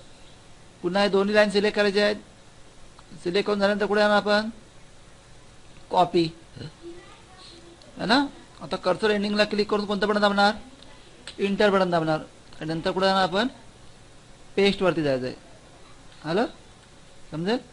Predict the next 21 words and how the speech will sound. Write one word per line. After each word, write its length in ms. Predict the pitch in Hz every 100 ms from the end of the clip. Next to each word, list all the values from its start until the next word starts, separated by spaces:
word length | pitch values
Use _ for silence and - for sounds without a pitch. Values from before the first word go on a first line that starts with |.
| - - - - -
करणार 240 | - 175 240
एवढी 120 | 233
प्रॅक्टिस? 380 | 220 - 220 233 - - - - - - - - - - - - - -
सध्या 220 | 170 185
मी 80 | 196
काय 100 | 202
करतो? 200 | 196 202 202
कंट्रोल 320 | 202 175 202 202
हे 60 |
करून 200 | 196 208
सिलेक्ट 340 | 208 190 202 -
केलं, 280 | 208 214 - - - - -
नको 200 | 165 175
आहे 100 | 196 202
तर 40 |
काय 160 | 202 202
करणार? 220 | 202 220
डिलीट 280 | 208 202 170
बटन. 260 | 143 127 - - - - - - - - -
आलं? 220 | 156 220 277 - - - - - - -
इथून 220 | 151 190